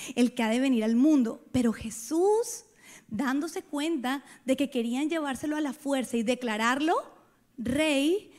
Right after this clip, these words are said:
se re-, se retiró de nuevo a la montaña él solo.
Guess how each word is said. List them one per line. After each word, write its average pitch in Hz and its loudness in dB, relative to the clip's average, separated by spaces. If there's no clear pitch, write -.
se - -4
re-, 240 -2
se 254 -4
retiró 233 -2
de 254 2
nuevo 311 0
a 285 -4
la 254 0
montaña 208 -6
él 262 -10
solo. 330 -8